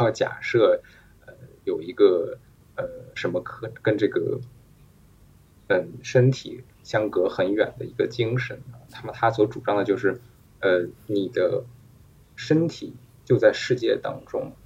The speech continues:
是镶嵌于世界当中的，就像你的心脏镶嵌在你的身体里一样。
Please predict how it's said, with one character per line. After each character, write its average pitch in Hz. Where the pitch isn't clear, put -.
是 107
镶 147
嵌 -
于 -
世 -
界 95
当 -
中 -
的， -
就 117
像 101
你 90
的 95
心 120
脏 120
镶 135
嵌 131
在 104
你 -
的 95
身 127
体 123
里 -
一 -
样。 -